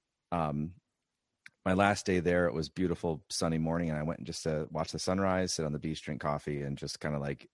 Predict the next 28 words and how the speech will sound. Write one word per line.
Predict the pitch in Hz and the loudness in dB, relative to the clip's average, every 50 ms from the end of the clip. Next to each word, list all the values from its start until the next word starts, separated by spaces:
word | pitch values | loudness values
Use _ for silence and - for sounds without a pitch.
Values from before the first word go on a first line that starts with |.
| _ | _
take | - - 76 71 69 - | -8 -6 -6 -6 -4 -4
in | 78 76 78 | -4 -2 -2
my | 76 73 | 0 0
last | 76 76 78 - - | 0 -2 -2 -2 -4
few | 85 80 | -4 -2
moments. | 80 82 98 120 123 - - | -2 -2 -2 -2 -4 -4 -6
And | 69 69 71 | -6 -6 -6
as | 73 73 - | -6 -6 -6
I'm | 73 71 73 - _ _ _ _ _ | -6 -6 -8 -10 _ _ _ _ _
walking | - 71 73 - - 80 | -4 -4 -4 -4 -4 -2
the | 76 78 | -2 -2
shore, | - - - 85 85 90 95 110 110 - - - - - _ _ _ _ _ _ | -4 -2 0 2 2 2 2 0 -2 -6 -14 -20 -20 -20 _ _ _ _ _ _
looking | - 85 - - 80 78 73 | -6 -6 -4 -2 -2 0 0
at | 73 71 - _ _ | -2 -2 -4 _ _
the | 80 73 | -4 0
rocks | 71 73 71 78 82 - - 95 | 0 2 2 2 0 0 -4 -4
and | 98 - | -4 -2
stuff, | - 120 127 127 - _ _ | 0 -2 -2 -2 -4 _ _
I | - 78 | -6 -6
stumbled | - - 98 90 90 87 85 | -2 -2 -2 0 0 0 -2
across, | 87 - - 85 85 85 82 - - - _ _ _ _ - _ _ _ _ _ _ _ _ _ - | -2 -2 0 2 2 2 2 0 -6 -14 _ _ _ _ -20 _ _ _ _ _ _ _ _ _ -2
uh, | 80 78 78 76 76 - | 0 0 2 0 0 -2
this, | - 87 85 101 101 85 73 76 85 - - - - - - - - - - - - - - _ | -6 -6 0 2 2 4 2 2 0 0 -2 -2 -2 -4 -8 -12 -18 -20 -20 -20 -20 -20 -20 _
which | - - 85 85 - - - - _ | -4 0 0 0 0 -2 -8 -8 _
is | 87 87 90 92 90 87 - - _ - | -2 0 0 0 0 -2 -6 -8 _ -2
a | 80 80 78 78 78 78 78 82 87 85 - _ _ _ _ _ _ _ | 0 2 2 2 2 2 2 0 0 -4 -8 _ _ _ _ _ _ _
shotgun | - - - - 117 135 - - - 76 73 69 71 71 71 - - | -18 -8 -2 0 0 0 0 -4 -4 -4 -4 -2 -2 -2 -4 -4 -8
shell | - - 76 71 69 69 69 71 76 - | -4 -2 0 0 0 0 -2 -6 -6 -10